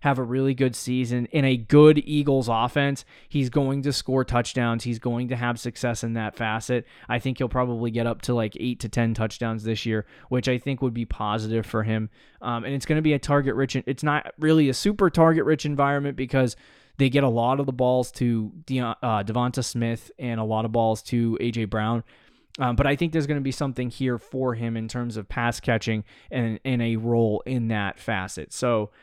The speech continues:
um, uh, going from the Lions offense to the Eagles offense, I think they're gonna use him the same way they use Miles Sanders, maybe a little bit more. But I think because Swift is a talented, good,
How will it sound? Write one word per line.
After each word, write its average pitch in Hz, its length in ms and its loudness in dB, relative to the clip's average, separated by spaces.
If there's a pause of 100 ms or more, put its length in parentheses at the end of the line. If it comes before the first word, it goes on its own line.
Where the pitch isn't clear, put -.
(220)
um, 110 460 -4 (560)
uh, - 160 -16
going 156 420 6
from 170 240 2
the 139 100 4
Lions 160 460 2
offense 156 640 4 (440)
to 156 200 6
the 131 240 0
Eagles 160 300 8
offense, 131 640 4 (1080)
I 147 100 6
think 170 160 6
they're 170 140 6
gonna 165 140 4
use 147 280 4
him 160 80 4
the 143 80 2
same 151 300 0
way 147 100 2
they 143 120 2
use 135 200 2
Miles 131 280 0
Sanders, 139 380 -2
maybe 131 220 0
a 123 60 2
little 127 160 -2
bit 110 140 -4
more. 143 440 -2 (320)
But 143 100 4
I 139 100 4
think 135 200 -2
because 143 400 0
Swift 147 300 0
is 123 100 0
a 123 80 0
talented, 127 720 -2
good, 127 360 2